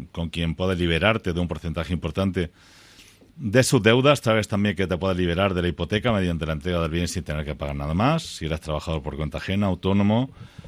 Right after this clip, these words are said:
titular de una pequeña empresa, tienes la posibilidad de eliminar esas deudas con un procedimiento ágil y efectivo.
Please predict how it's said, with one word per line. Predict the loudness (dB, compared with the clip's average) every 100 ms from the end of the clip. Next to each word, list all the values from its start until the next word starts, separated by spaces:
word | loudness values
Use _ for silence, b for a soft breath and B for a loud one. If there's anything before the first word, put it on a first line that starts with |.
| B B _
titular | -2 2 4 4
de |
una | 2 2
pequeña | 0 0
empresa, | 0 0 0 0 0 -2 -4 _ _ _ -2
tienes | 2
la | 2
posibilidad | 2 -2 0 2 2
de |
eliminar | 2 2 2 0 -6
esas | -6 -2
deudas | 0 0
con | -2
un | -2
procedimiento | -2 -2 0 0
ágil | -2 -2
y | -4
efectivo. | -6 -4 -4 -4